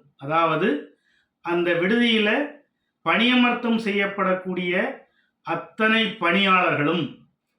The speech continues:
பெண்களாக இருக்கணும். அது மேலாளராக இருந்தாலும் சரி, விடுதியில இருக்கக்கூடிய வார்டனா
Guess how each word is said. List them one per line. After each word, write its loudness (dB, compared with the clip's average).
பெண்களாக 2
இருக்கணும். -6
அது -6
மேலாளராக 2
இருந்தாலும் 0
சரி, -4
விடுதியில 2
இருக்கக்கூடிய -4
வார்டனா 4